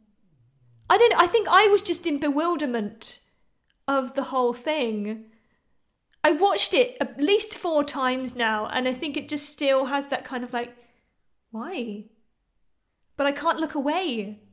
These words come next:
I just keep watching it over and over again.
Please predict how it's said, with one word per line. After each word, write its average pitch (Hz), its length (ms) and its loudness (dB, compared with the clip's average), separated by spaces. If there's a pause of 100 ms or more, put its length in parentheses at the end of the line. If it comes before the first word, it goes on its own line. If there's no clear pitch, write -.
(840)
I - 40 -8
just - 240 -2
keep 311 220 -2
watching 311 420 -2
it - 480 -10 (640)
over 311 320 4
and 277 100 0
over 269 300 2
again. 208 520 -4